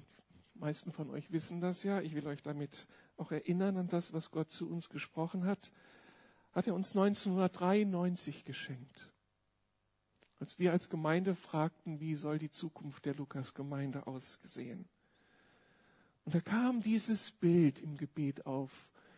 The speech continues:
dass Gott jemanden schenkte. „Ich sehe die Gemeinde wie ein schöner Perserteppich.“ Und dann kommt jemand und zerschneidet diesen Perserteppich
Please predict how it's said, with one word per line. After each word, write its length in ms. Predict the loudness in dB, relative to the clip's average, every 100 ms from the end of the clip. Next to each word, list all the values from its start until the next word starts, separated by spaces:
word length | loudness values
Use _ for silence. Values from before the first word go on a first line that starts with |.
| -8
dass 220 | -6 -4
Gott 180 | -2 -2
jemanden 460 | -2 -2 -2 -6 -8
schenkte. 520 | -4 -2 -2 -4 -2
„Ich 220 | -2 -4
sehe 300 | 2 4 4
die 140 | 4 2
Gemeinde 640 | 0 4 4 4 2 0
wie 160 | -2 0
ein 180 | 0
schöner 540 | -2 -4 0 2 2 0 -2 -20 -8
Perserteppich.“ 1120 | 2 4 4 2 -4 -6 -8 -10 -12 -16 -18 -20 _ _ _ _ _ _ -20 _ _ _
Und 120 | 0
dann 220 | 6 6 6
kommt 320 | 4 2 6
jemand 480 | 8 10 10 8 6
und 120 | 4
zerschneidet 800 | 4 4 8 8 10 8 6 6
diesen 320 | 4 6 2
Perserteppich 1120 | 4 6 10 10 8 8 8 8 8 4 -6